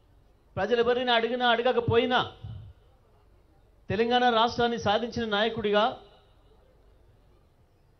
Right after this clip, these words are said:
ఏ గుడిసెలో, ఏ గుండెలో ఏ బాధ ఉందో అర్థం చేసుకొని, ఒక కుటుంబంలో తండ్రి ఎట్లయితే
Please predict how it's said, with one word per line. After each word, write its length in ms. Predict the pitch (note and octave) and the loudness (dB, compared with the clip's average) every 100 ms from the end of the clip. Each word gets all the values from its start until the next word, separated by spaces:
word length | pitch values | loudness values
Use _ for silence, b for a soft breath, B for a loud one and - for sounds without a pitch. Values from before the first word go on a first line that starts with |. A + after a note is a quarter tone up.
| _ _ _ _ _ _ _ _ _ _ _ | _ _ _ _ _ _ _ _ _ _ _
ఏ 180 | E3 G3+ | 0 2
గుడిసెలో, 680 | A3+ A3 A3 B3 B3 B3+ - - - - - - _ _ _ _ D#3+ | 2 0 2 4 6 6 4 -8 -20 -20 -20 -20 _ _ _ _ -2
ఏ 160 | F#3+ | 0
గుండెలో 640 | A3+ G#3 A#3 B3 B3+ A3+ - - - - _ _ D#3 | 0 0 4 6 6 4 0 -14 -20 -20 _ _ -4
ఏ 220 | E3+ A#3 | 2 4
బాధ 280 | G3 A3 A#3+ | 4 4 4
ఉందో 320 | A#3+ A#3 A#3+ | 2 2 4
అర్థం 420 | G#3+ G3 A#3+ A#3 | 4 2 -4 0
చేసుకొని, 540 | A3+ - A#3+ G3+ C3+ - - - - - - - _ _ _ _ _ | 0 0 0 0 -2 -8 -10 -10 -18 -20 -20 -20 _ _ _ _ _
ఒక 100 | F3+ | -4
కుటుంబంలో 640 | G#3 F3 - A#3+ B3+ B3+ B3+ | 0 0 0 2 2 4 4
తండ్రి 380 | B3 A3 A3+ B3+ | 4 0 2 2
ఎట్లయితే 720 | A3+ B3+ B3 B3+ B3 G3 | 4 2 0 4 4 2